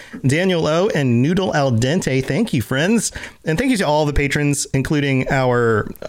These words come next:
you know, tier one, tier two, tier three, and tier four patrons. If you would like to join us on an episode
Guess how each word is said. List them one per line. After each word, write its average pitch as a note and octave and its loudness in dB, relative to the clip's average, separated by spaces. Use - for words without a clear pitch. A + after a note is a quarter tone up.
you D#3 -2
know, G2+ 0
tier A3+ -2
one, A#3 2
tier G#3+ -2
two, A3 -2
tier G#3 -2
three, G#3 0
and F#3+ 0
tier G3+ -2
four C3+ -2
patrons. C3+ -2
If E3+ -2
you F3+ 2
would F#3+ 0
like B3 -2
to G#3+ -4
join G#3+ 0
us G#3+ 0
on E3+ 0
an C#3+ -2
episode G#2+ 0